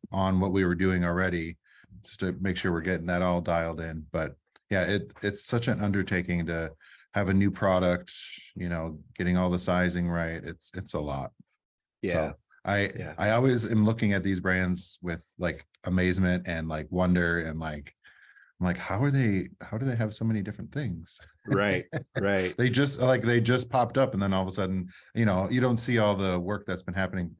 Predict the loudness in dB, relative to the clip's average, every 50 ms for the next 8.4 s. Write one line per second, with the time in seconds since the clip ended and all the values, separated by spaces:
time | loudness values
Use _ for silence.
0 | _ -8 -6 -4 -4 -2 -2 -2 -2 -2 -2 -2 -4 -6 -6 -8 -12 -16 -20 -20
1 | -20 -20 -20 -20 -20 -20 -20 _ _ _ _ _ _ _ -4 0 0 2 2 4
2 | 4 4 2 2 0 0 -2 -4 -4 -4 -6 -6 -6 -6 -6 -6 -4 -4 -4 -2
3 | -2 -2 -4 -4 -6 -6 -4 -4 -4 -4 -4 -4 -4 -6 -6 -6 -4 -2 -2 -2
4 | -2 -4 -6 -6 -6 -6 -8 -6 -6 -6 -6 -6 -6 -8 -10 -10 -10 -8 -4 -2
5 | -2 -2 0 -2 -4 -6 -6 -10 _ _ _ _ -4 -2 0 2 2 0 0 -2
6 | -2 -2 -2 -2 -2 -4 -4 -4 -6 -8 -8 -6 -4 -2 -2 -2 -4 -6 -8 -14
7 | _ _ -14 -12 -12 -10 -10 -6 -4 0 0 0 0 0 -2 -2 -2 -4 -4 -2
8 | -2 -2 -2 -2 -2 0 0 0